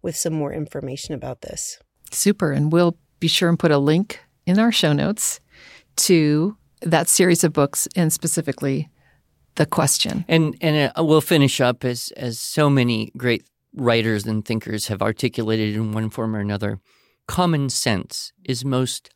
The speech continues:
Speaker 3: uncommon.
Speaker 2: Yes. <laughs>
Speaker 3: These
Speaker 2: Yes.
Speaker 3: common topics today, unfortunately, are uncommon, but to the degree that we can give these tools to our students, every little bit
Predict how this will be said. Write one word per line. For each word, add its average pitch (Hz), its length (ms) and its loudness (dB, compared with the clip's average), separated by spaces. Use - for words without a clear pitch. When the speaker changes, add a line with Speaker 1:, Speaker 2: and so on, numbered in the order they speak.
Speaker 3:
uncommon. 113 680 0
Speaker 2:
Yes. 156 540 -2
<laughs> - 40 -20
Speaker 3:
These 165 320 2
Speaker 2:
Yes. 180 160 -2
Speaker 3:
common 170 460 4
topics - 840 -2
today, 117 580 2
unfortunately, 104 1160 -2
are 107 220 0
uncommon, 95 800 -2
but 123 180 0
to 127 140 0
the 120 160 -2
degree 123 420 0
that 107 240 -4
we 127 480 -6
can 110 500 -4
give 120 220 -4
these 107 220 -4
tools - 560 -14
to 107 440 -8
our 95 120 -6
students, - 760 -10
every 123 220 0
little 107 220 -4
bit 104 280 -8